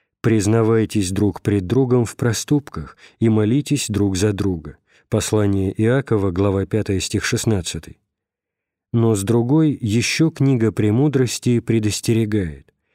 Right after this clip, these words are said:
"Не открывай всякому человеку твоего сердца". Сирах, глава восьмая, стих двадцать второй. В веках хранится пасторская заповедь преподобного Пимена Великого:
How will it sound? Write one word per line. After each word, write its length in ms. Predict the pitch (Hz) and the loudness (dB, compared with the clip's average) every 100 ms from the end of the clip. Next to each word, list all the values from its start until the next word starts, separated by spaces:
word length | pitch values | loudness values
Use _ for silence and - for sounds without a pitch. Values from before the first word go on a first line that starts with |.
| _ _ _ _ | _ _ _ _
"Не 220 | 107 117 123 | 0 2 2
открывай 720 | 113 - 113 117 131 139 127 | 0 0 0 2 2 2 0
всякому 720 | - - - 117 98 98 95 90 | -4 -8 -2 0 0 0 0 -2
человеку 760 | - 92 90 101 143 143 127 - _ | -2 0 0 0 0 0 -2 -4 _
твоего 420 | 104 110 107 101 | 0 2 2 0
сердца". 560 | 98 - 101 - - - _ - - - | 0 0 -2 -4 -10 -12 _ -20 -20 -16
Сирах, 520 | - 113 117 123 - | -2 0 2 -2 -2
глава 380 | 98 104 98 98 | 0 2 2 0
восьмая, 480 | 98 - 113 107 | -2 0 0 0
стих 260 | - - 98 | -2 -2 -2
двадцать 380 | 92 98 - 92 | 0 -2 -2 -6
второй. 400 | - 101 92 71 _ _ _ _ _ _ _ _ _ _ _ _ _ 110 | -4 -4 -4 -8 _ _ _ _ _ _ _ _ _ _ _ _ _ -2
В 60 | |
веках 500 | 98 98 123 170 175 | 0 0 0 2 0
хранится 720 | - 127 120 131 147 - 123 | -2 0 2 2 0 0 0
пасторская 800 | 107 123 110 - 82 - - 101 | 2 0 0 -2 -6 -4 -2 -2
заповедь 560 | 92 143 147 135 131 - - _ | 0 0 0 -2 -2 -8 -20 _
преподобного 760 | 120 113 110 101 135 123 107 107 | -2 0 0 0 0 2 2 0
Пимена 440 | - 110 104 101 | 0 2 2 0
Великого: 580 | 95 110 98 - 85 | 0 0 -2 -4 -10